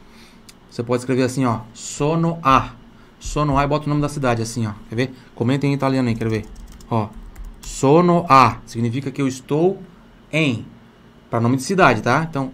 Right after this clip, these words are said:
sono a Florianópolis. Sono a Brasília. Sono a São Paulo, se for cidade de São Paulo.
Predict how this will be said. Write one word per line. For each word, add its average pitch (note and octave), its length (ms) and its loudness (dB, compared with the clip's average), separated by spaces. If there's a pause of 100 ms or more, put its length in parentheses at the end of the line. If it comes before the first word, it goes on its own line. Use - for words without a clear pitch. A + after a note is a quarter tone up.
sono D#3+ 420 0
a D#3 180 2
Florianópolis. C3 840 -2 (360)
Sono D#3 420 0
a D3 240 4 (100)
Brasília. A#2 840 0
Sono D#3 340 -2
a D3 300 2 (280)
São A#2+ 220 -4
Paulo, B2+ 240 -2
se A#2+ 80 -8
for A#2+ 60 -8
cidade A#2 360 -2
de A2 60 -6
São A#2+ 160 -4
Paulo. B2+ 480 0